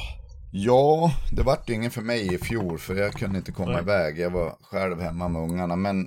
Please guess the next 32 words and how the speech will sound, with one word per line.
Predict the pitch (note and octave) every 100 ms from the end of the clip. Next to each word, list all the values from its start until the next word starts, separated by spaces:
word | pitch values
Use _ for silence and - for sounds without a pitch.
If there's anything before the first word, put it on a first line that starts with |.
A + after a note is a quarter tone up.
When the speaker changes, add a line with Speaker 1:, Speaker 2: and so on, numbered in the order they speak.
| - _ -
Speaker 1:
eh, | E2+ E2 E2 E2 D#2 D2 B1+ - - _ _ -
och |
de | F#2+ G2+
gjorde | G2+ F#2+
ju | F#2
någon | F#2
jävla | F2+ F#2+
jaktturné | G2 E2+ - - D#2+ D#2+ D#2+
där | D#2+ D#2+
de | D#2+ D#2+
var | E2
och | D#2+
jagade | D#2+ E2 D#2+ F2
ren | F2 E2+ E2 D#2+
och, | E2 D#2+ C#2+ -
nej, | - G2+ F2 - F#2
björn | F#2+ G2 G2 F#2+ G#2+ -
och | E2+
ren | D#2+ D#2 D#2 D#2 C2+
och | D2 D#2+
älg. | D#2+ C#2+ D2
Jag | C#2
tror | - G2
de |
var | E2+
borta | D#2+ D2+ F2
tre | F2 E2 D2+
veckor, | D2+ - - G1+ - - D#2+
Kalle | D#2 D#2+
och | E2 D#2+
Lill-Ove | E2 D#2+ G2+ F2
Speaker 2:
Ja. | D2